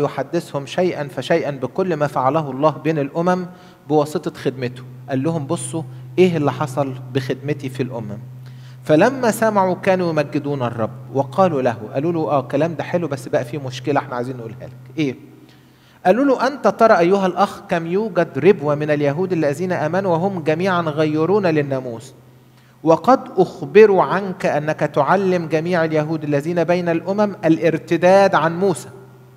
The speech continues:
قائلًا أن لا يختنوا أولادهم ولا يسلكوا حسب العوائد. إذن ماذا يكون؟ لابد على كل حال أن يجتمع الجمهور لأنهم سيسمعون أنك جئت."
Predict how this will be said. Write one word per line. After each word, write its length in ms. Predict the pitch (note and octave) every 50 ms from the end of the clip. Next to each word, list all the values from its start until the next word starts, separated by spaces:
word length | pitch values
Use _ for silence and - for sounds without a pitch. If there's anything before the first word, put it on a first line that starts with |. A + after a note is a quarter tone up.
| - - - _ _ _ _ _ _ _ _ -
قائلًا 560 | - D3+ D#3 - - A#3 A#3+ A3+ G#3+ G3+ - - -
أن 180 | F3+ F#3 F3+ F3
لا 220 | E3+ E3 D#3+ D#3+
يختنوا 580 | D3+ D3 D3 C#3+ - - - A#3+ B3 A3+ F#3 C#3+
أولادهم 560 | E3+ E3 D#3+ F3 F3+ F3 E3 E3 F3 E3+ D#3
ولا 260 | D#3 E3 E3+ E3+ D#3+
يسلكوا 480 | D#3+ D3+ C#3+ D3 - D#3+ D#3+ D#3 D3+ C#3
حسب 360 | - D3+ D3 - D3 B2 C3
العوائد. 520 | A#2+ G#2+ G#2 A2+ A2+ G#2+ G#2 - E2+ - - - - - - - - - - - - - - - - - - - - - - _ - - _ - - _ - F#3+
إذن 320 | F3+ D#3 D#3+ D#3 D3 C#3+
ماذا 300 | D3 D#3 D#3 D#3 D#3+ C#3+
يكون؟ 380 | C#3 C#3 - F3 F3 F3 D#3 C#3 - - - - - -
لابد 420 | B2+ C#3 C#3 C#3 F3 G3 E3+ - D#3
على 220 | C#3+ D3 D3+ C#3
كل 280 | C#3 - F3+ E3+ D#3+ D3
حال 240 | D3 - E3 D#3+
أن 160 | - C3 C#3 C#3
يجتمع 380 | C3 B2+ B2+ D#3 D#3+ D#3 C#3+
الجمهور 440 | C#3 C3+ C3 C3 C3 C3+ D#3 E3 D#3
لأنهم 420 | D3 G#2 A#2 C3+ C3+ D3+ D#3 D#3+
سيسمعون 600 | C#3 - - C#3 C3+ C3 - C3+ C3 D3 E3 E3
أنك 320 | C3 G#2 C3+ C#3 C#3+ C#3+ C3
جئت." 240 | A2+ A2+ G#2+ - -